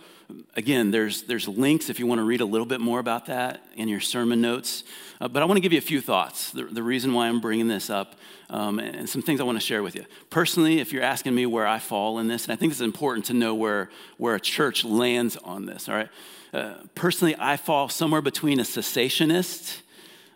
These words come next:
okay, I believe those gifts have ceased, and open but cautious. And I would lean more towards the cessationist, that I believe that God used those for s-, a specific time, but he, he doesn't necessarily give those out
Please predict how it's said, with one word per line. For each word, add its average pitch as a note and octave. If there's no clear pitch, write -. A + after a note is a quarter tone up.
okay, A2+
I G#2
believe G#2+
those G2+
gifts A2+
have G#2
ceased, B2
and A2+
open D3
but C#3
cautious. -
And A2+
I B2
would C3
lean C#3+
more C#3+
towards C#3
the B2
cessationist, -
that A2
I A2+
believe B2
that B2+
God A#2
used B2
those C3+
for A#2+
s-, -
a B2
specific -
time, A2+
but A#2+
he, A#2
he B2+
doesn't B2+
necessarily A#2
give A2
those G2+
out -